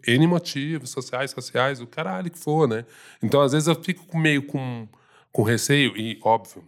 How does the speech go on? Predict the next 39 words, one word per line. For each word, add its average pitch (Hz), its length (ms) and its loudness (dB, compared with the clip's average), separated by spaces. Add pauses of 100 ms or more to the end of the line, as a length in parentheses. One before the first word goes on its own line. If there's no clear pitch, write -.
(120)
não 95 380 -12
tem 107 180 -4
problema 107 260 -4
nenhum 123 320 0
essa 120 160 -8
pessoa - 180 -6
ter 113 120 -6
mandado 101 320 -4
essa 113 180 -6
dúvida 101 240 -6
pra 101 140 -10
gente, 101 240 -6
é 131 40 4
ótimo, 110 360 2
aliás, 98 320 -4
que - 140 -16
a - 20 -14 (320)
gente - 100 -4
conseguiu 113 300 0
discutir 113 360 -4
sobre 117 240 -2
a 139 40 2
vida. 98 400 -6 (420)
Mas, 120 380 4
às 135 100 0
vezes, 151 160 0
eu 165 60 0
fico 160 180 -6
pensando 165 380 -2
um - 20 -6
pouco 170 260 -4
nisso 180 400 -2
mesmo, 117 320 0
né, 131 140 -4
cara? 117 260 0
Como 151 220 -4
a 214 60 -2
gente 214 260 -6
faz 147 600 -2